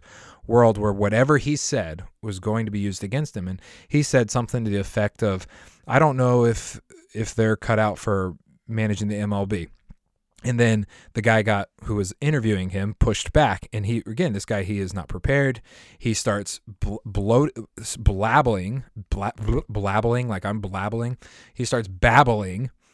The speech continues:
and saying things that are, you know, ridiculous and things that n-, no one should say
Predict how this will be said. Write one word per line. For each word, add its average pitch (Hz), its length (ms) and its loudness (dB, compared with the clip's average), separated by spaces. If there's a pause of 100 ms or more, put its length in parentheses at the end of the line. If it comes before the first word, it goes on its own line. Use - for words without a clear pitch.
(160)
and 120 140 -2
saying 180 260 4
things 113 280 -2
that 110 120 0
are, 107 300 0 (100)
you 170 100 -2
know, 104 80 0
ridiculous 113 720 -4 (160)
and 110 420 0 (380)
things 120 300 -2
that 127 120 0
n-, 98 160 -14 (280)
no 113 140 -2
one 120 200 0
should 143 300 2
say 127 340 2